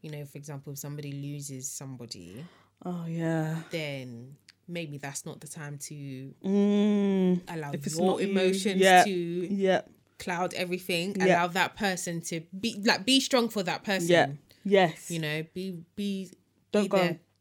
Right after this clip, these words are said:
Speaker 2: cry more than that
Speaker 1: <laughs>
Speaker 2: person.
Speaker 1: Yeah,
Speaker 2: You know what
Speaker 1: like,
Speaker 2: I mean? Like,
Speaker 1: I've just lost somebody.
Speaker 2: yeah, yeah.
Speaker 1: And you're the one that's crying more than
Speaker 2: More
Speaker 1: me.
Speaker 2: than me, yeah, yeah. My mom always says that, that don't go cry more than the person that's lost the.
Speaker 1: Nah.
Speaker 2: Don't do that.
Speaker 1: You can't. You
Speaker 2: You
Speaker 1: can't
Speaker 2: can't.
Speaker 1: do that. So
Speaker 2: No.
Speaker 1: yeah, obviously,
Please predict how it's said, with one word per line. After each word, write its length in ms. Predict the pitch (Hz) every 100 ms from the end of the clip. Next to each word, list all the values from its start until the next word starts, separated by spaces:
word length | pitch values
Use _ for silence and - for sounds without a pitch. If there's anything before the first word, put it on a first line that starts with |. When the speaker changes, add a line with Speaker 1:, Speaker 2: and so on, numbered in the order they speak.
| -
Speaker 2:
cry 200 | - 175
more 220 | 170 165
than 180 | 156 156
that 180 | 151 -
Speaker 1:
<laughs> 40 |
Speaker 2:
person. 280 | 135 254 262
Speaker 1:
Yeah, 320 | 349 349 -
Speaker 2:
You 60 | 247
know 60 | 285
what 100 | 262
Speaker 1:
like, 80 | 269
Speaker 2:
I 20 |
mean? 280 | 233 196 190
Like, 240 | 208 170
Speaker 1:
I've 140 | 254 214
just 220 | 320 269
lost 260 | 247 -
somebody. 340 | - 220 202 208
Speaker 2:
yeah, 280 | 269 254 208
yeah. 420 | 220 226 170 156 - _ 190
Speaker 1:
And 320 | 196 196 175
you're 220 | 214 220
the 120 | 214
one 160 | 202 196
that's 180 | 202 -
crying 300 | 214 202 196
more 160 | 196
than 100 | 196
Speaker 2:
More 120 | 233 233
Speaker 1:
me. 60 |
Speaker 2:
than 120 | 214
me, 240 | 220 202 185
yeah, 320 | 202 190 156 165 170
yeah. 260 | 175 170 156
My 160 | 170
mom 120 | 190
always 300 | 196 175 156 165
says 200 | 151 165
that, 180 | 139 160
that 180 | 160
don't 140 | 190 180
go 140 | 170
cry 220 | 156 160
more 180 | 151 151
than 180 | 147 147
the 60 | 143
person 300 | 151 147 139
that's 180 | 143
lost 240 | 143 143 -
the. 200 | 160 - 139 135
Speaker 1:
Nah. 600 | 147 117 120 117 117 -
Speaker 2:
Don't 160 | 170
do 160 | 156 135
that. 240 | 127 123 -
Speaker 1:
You 120 | 170 147
can't. 440 | 147 135 131 147
You 60 | 175
Speaker 2:
You 60 |
Speaker 1:
can't 220 | 180 170 156
Speaker 2:
can't. 100 | 127
Speaker 1:
do 120 | 127
that. 220 | - 185
So 80 | 175
Speaker 2:
No. 140 | 160
Speaker 1:
yeah, 220 | 151 143 143
obviously, 480 | 202 202 - 170